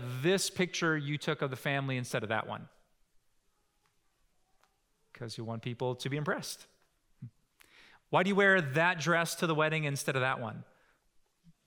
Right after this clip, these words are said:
Why do you pick that suit instead of this one? Why do you want to get a haircut instead of letting it grow? 'Cause,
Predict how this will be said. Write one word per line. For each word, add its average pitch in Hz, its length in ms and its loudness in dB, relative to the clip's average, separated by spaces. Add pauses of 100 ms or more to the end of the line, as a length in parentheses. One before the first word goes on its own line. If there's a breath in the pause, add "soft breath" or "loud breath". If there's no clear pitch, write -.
Why - 260 -4
do 156 60 -2
you 160 40 -2
pick 147 180 -2
that 147 220 2
suit 160 280 0
instead 139 260 -2
of 127 60 -4
this 131 200 -4
one? - 220 -10 (1080)
Why 135 300 -4
do 147 40 -2
you 156 60 0
want 151 100 0
to 143 40 0
get 147 140 2
a 135 60 2
haircut 156 380 2
instead 143 260 -4
of 131 80 0
letting 147 240 0
it 143 60 -2
grow? 127 400 0
'Cause, - 240 -6